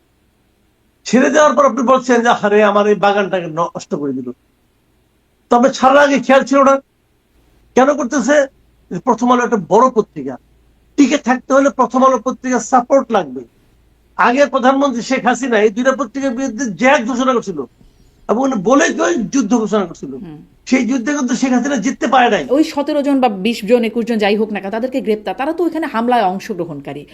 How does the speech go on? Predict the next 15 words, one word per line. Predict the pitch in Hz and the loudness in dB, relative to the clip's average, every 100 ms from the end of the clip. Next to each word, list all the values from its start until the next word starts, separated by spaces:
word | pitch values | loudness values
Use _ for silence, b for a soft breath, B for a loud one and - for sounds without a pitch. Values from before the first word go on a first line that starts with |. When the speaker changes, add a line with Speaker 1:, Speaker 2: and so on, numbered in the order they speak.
| B B _ | B B _
Speaker 2:
চুনোপুটি, | 349 320 262 180 156 147 | 2 2 0 -2 -10 -10
মানে। | 151 147 - _ - | -10 -12 -16 _ 0
Speaker 1:
প্রথম | 226 269 302 | 0 2 2
আলোই | 320 320 | 2 -2
কি | 302 | -4
চায় | - 247 220 - _ _ _ _ _ _ _ _ _ _ - | 0 2 2 -2 _ _ _ _ _ _ _ _ _ _ -10
যে | 208 | -6
এর | 247 269 | -2 0
পেছনে | - 262 285 247 | 2 2 2 2
যারা | 247 254 | 4 2
আছে | 214 262 _ _ _ | 2 -6 _ _ _
তাদের | 240 233 247 | 0 0 -2
চেহারা | 247 233 233 | -2 0 2
উন্মোচিত | 240 233 233 214 | 0 -2 -6 -2
হোক? | 208 | -2